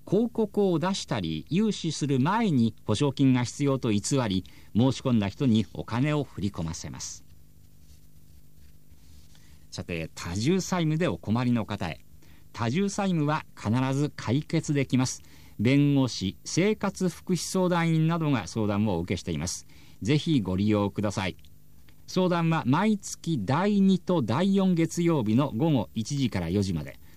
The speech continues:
相談場所は区役所第一分庁舎二階区民相談室です。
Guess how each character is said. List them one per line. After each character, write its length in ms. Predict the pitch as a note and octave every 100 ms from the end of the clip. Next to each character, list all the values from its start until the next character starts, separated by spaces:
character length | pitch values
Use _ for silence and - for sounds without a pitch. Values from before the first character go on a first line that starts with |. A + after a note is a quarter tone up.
| -
相 200 | - D3
談 140 | C#3
場 120 | C3+
所 120 | A#2+ B2+
は 140 | B2
区 140 | -
役 220 | F#3 G3 -
所 140 | C3+
第 200 | D3+ F#3
一 160 | F3+ F3
分 180 | F3+
庁 220 | E3 E3+ D#3
舎 280 | - C3+ -
二 200 | A#2+ C3+
階 340 | - F#3+ F#3 - -
区 140 | C#3+
民 200 | F3+ G3+
相 200 | - E3+
談 180 | D3+ A#2+
室 200 | - A2+
で 80 | -
す。 240 | - -